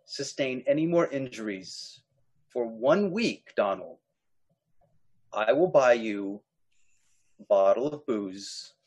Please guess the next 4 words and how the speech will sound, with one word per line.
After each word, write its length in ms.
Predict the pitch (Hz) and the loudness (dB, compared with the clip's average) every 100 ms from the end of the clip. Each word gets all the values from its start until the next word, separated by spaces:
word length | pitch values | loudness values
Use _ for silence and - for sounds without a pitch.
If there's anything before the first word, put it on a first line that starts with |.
| - | -10
of 100 | 104 | -4
your 140 | 127 | -4
choosing. 720 | 147 - 113 98 107 101 104 104 _ _ _ _ _ _ _ _ _ _ _ _ _ _ _ _ | -4 -6 -8 -6 -8 -6 -10 -12 _ _ _ _ _ _ _ _ _ _ _ _ _ _ _ _
Price 500 | - 117 110 - - | 2 2 2 -8 -16